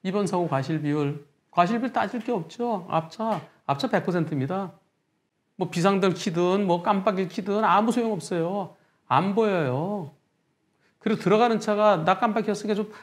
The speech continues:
알아서 소-, 속도 줄여주겠지? 저 앞에서 사-, 차들 사이에 숨어 있는 거 안 보입니다.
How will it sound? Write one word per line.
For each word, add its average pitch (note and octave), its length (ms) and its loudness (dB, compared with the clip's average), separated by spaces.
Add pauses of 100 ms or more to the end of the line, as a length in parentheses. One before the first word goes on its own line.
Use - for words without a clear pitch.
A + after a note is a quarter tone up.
알아서 F3+ 280 2
소-, - 180 -4
속도 - 360 -8
줄여주겠지? G#3 760 -2 (300)
저 F#4 380 4
앞에서 C4+ 520 -2 (220)
사-, - 160 -12
차들 C4 260 -4
사이에 A#3 200 0
숨어 B3 240 -2
있는 F#3+ 200 0
거 F#3+ 80 -6
안 D#3 280 -2
보입니다. - 500 -8